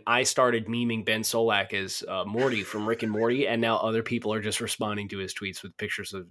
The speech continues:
and gifs of Morty, which is amazing. But you have now prompted this misinformed take that I never eat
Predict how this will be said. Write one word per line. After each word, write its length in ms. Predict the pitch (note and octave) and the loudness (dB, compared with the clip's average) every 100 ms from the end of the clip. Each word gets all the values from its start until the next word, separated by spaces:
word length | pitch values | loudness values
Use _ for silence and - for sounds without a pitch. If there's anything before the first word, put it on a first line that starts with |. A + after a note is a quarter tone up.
| F2+ | -16
and 220 | F#2+ F#2+ | -16 -12
gifs 260 | F#2+ F#2 - | -6 -6 -6
of 80 | E2 | -12
Morty, 400 | F#2 A2+ A2 A2 F2+ | -8 -4 -4 -8 -12
which 240 | G2 - | -12 -10
is 160 | F2+ - | -10 -8
amazing. 500 | F2+ G#2+ A2 F2 - _ _ _ _ _ - | -8 -6 -8 -10 -16 _ _ _ _ _ -2
But 180 | A#2 F#2+ | 0 0
you 320 | G2+ A#2+ G#3 | -2 2 6
have 180 | F#3 C#3+ | 6 6
now 200 | B2+ A#2 | 4 2
prompted 680 | B2 B2 A2+ G#2 G#2+ G2+ G2 _ _ _ _ - | 2 2 2 0 -4 -4 -8 _ _ _ _ -14
this 720 | A2+ - - - - - - - _ _ _ _ _ _ _ _ _ _ _ _ _ - | 0 2 4 0 0 -2 -4 -12 _ _ _ _ _ _ _ _ _ _ _ _ _ -2
misinformed 840 | B2+ E3 F#3+ F#3 D3 - D#3+ C#3 C3+ | 4 6 8 8 6 6 6 6 4
take 280 | D3 C3+ | 0 2
that 100 | A#2+ | 2
I 120 | A2 A2 | 2 2
never 600 | A2+ A#2+ B2+ B2 B2+ B2+ - | 2 4 4 2 0 -2 -8
eat 300 | A#2 G#2+ | -6 -6